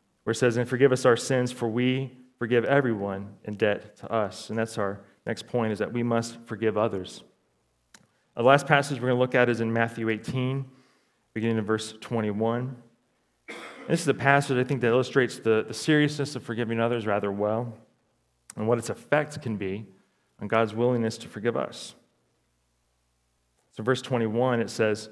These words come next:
"Then Peter approached him and asked, 'Lord, how many times shall I forgive my brother who sins against me?' And I forgive him. As many as seven times?"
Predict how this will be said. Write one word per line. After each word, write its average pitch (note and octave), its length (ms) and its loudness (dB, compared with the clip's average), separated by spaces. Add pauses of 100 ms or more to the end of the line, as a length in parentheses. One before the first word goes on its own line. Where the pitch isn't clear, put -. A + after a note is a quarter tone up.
(500)
"Then B2+ 120 -2
Peter E3 300 4
approached E3 480 2
him A2+ 300 -4 (920)
and A#2+ 120 -2
asked, A#2+ 280 0
'Lord, C3+ 480 4 (200)
how D3 120 4
many F3+ 140 4
times E3 400 2
shall D3 140 6
I C#3 40 6
forgive C#3 320 4
my C#3 140 4
brother C3+ 520 4
who C3+ 100 -4
sins C3+ 500 -2
against B2 440 -2
me?' A#2+ 280 -4 (560)
And A#2+ 100 2
I B2 120 6
forgive E3+ 380 2
him. E2+ 180 -10 (580)
As A2 80 -8
many D#3 160 0
as D3+ 100 0
seven C#3+ 300 4
times?" B2+ 580 0